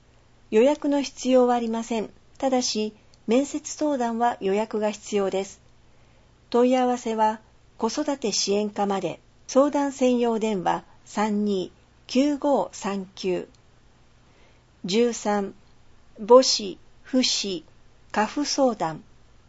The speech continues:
水曜日を除く平日の午前九時から午後四時三十分まで、市役所二階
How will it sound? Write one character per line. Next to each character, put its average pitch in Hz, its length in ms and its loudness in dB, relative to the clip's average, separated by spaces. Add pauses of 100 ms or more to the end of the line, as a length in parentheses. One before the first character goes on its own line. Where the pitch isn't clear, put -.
(640)
水 320 320 0
曜 330 160 2
日 247 160 -2
を 214 80 0
除 196 320 0
く 190 100 -4
平 190 180 -2
日 202 360 -6
の 190 300 -4 (220)
午 254 200 6
前 196 220 -2 (100)
九 247 120 0
時 214 160 -4
か 175 140 -2
ら 165 160 0
午 240 140 6
後 247 140 2
四 240 160 2
時 202 140 -6
三 226 240 -2
十 233 120 -2
分 180 300 -4
ま 160 120 -4
で、 135 220 -10 (640)
市 - 200 -2
役 285 260 2
所 220 180 -2
二 202 160 -2
階 196 380 -4